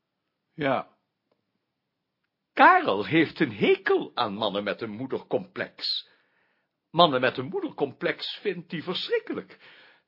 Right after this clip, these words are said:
Speaker 2: Daarom heeft hij een hekel aan zijn zwager. Zijn zwager heeft een moedercomplex. Die gaat telkens naar zijn moeder, die woont drie huizen verder.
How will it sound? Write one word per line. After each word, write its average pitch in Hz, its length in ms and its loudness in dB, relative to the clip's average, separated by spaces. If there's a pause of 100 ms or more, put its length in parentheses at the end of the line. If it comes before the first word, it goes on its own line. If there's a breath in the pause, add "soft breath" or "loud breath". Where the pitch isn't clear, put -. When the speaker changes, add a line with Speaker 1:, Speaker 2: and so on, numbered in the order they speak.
Speaker 2:
Daarom 139 420 4
heeft 156 300 0
hij 160 100 -4
een 127 100 2
hekel 139 380 2
aan 107 180 -2
zijn 123 200 -4
zwager. 330 580 -2 (540 soft breath)
Zijn 202 240 0
zwager 277 460 -2
heeft - 340 -2
een 320 240 -6
moedercomplex. - 1000 -4 (580 loud breath)
Die 185 220 2
gaat - 280 2
telkens 320 400 -4
naar - 140 -2
zijn 254 140 -4
moeder, 330 400 -2
die 139 200 -6
woont 139 300 0
drie 254 260 0
huizen 302 400 2
verder. - 440 2